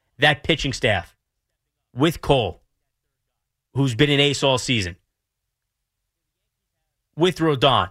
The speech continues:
who hasn't shown it yet, but we know he's got the talent if he can piece it together before the postseason, with one of Severino, Nestor Cortez, Domingo Germán,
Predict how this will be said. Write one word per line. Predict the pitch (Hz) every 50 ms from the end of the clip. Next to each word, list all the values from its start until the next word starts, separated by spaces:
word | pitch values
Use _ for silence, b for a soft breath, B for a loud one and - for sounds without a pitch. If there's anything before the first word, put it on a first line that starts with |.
| _ _ -
who | 151 147
hasn't | 160 170 151 151 143 -
shown | - 185 180 175 165
it | 147
yet, | 143 143 135 120 -
but | 139 131 127 - - _ -
we | 127 139 156
know | 160 160 151
he's | 151 143 127
got | 156 147 143
the | - 127
talent | - - 143 135 131 120 107 101 - _ _ _ _ _ _ _ _ _ _ _ _ _ _ _ _ _ _ -
if | - 135 117
he | - 151 143
can | - 127
piece | 113 - 147 131 - 143
it | 127
together | - 135 123 127 131 123 117 110 104 98 - _ _ _ _ _ -
before | 135 120 - - 151 139
the | 123 123
postseason, | - - 139 123 110 - - 123 110 95 87 98 _ _ _ _ _ _ _ _ _ _ _ _ _ _ _ _ _ _ _ _ _ _ _ _ _ _ _ _ _ _ _
with | - 147 175 170 - - -
one | 120 139 170 202 208 185
of | 175 151 120 92 87 - _ _
Severino, | _ - - - 185 170 151 147 139 151 151 143 131 113 95 87 - -
Nestor | - 160 160 - - 156
Cortez, | 131 - - 147 139 127 - 143 127 113 95 90 - - - _ _ _ _ _ _ _ _ _ _ _ _ _ _ _ _ _ _ _ _ _ _ _ _ _ _ _ _ _ _ _ _ _ _ _ _ _ _ _ _ _ -
Domingo | - 143 147 156 160 151 156 151 139
Germán, | 135 143 139 127 131 127 123 107 95